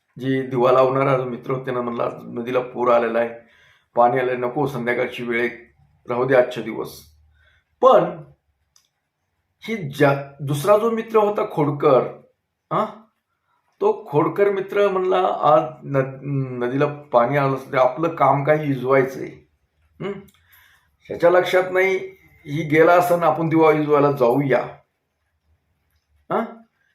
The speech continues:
हे काय न-, दिवा लावणारा मित्र काय गेला नव्हता. हे पाठीमागून गेला, ते गेला असेल म्हणून मध्ये जाऊन दिवाची शोध, अ, बाजूमध्ये गेला आणि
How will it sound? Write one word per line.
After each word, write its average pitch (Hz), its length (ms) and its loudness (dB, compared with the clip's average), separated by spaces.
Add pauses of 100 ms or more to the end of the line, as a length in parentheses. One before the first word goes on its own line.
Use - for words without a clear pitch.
हे 131 240 -4
काय 180 360 4
न-, 180 460 0
दिवा 160 200 4
लावणारा 170 380 4
मित्र 160 280 -4
काय 165 180 2
गेला 135 320 2
नव्हता. 139 600 -2 (960)
हे 135 60 -2
पाठीमागून 160 800 -2
गेला, 156 240 0
ते 156 500 -4 (200)
गेला 143 200 4
असेल 139 240 0
म्हणून 147 440 -4 (260)
मध्ये 135 260 -4
जाऊन 156 380 0 (1300)
दिवाची 151 460 2
शोध, 143 340 -2
अ, 139 180 2
बाजूमध्ये 135 680 -2
गेला 147 460 0 (640)
आणि 165 540 -6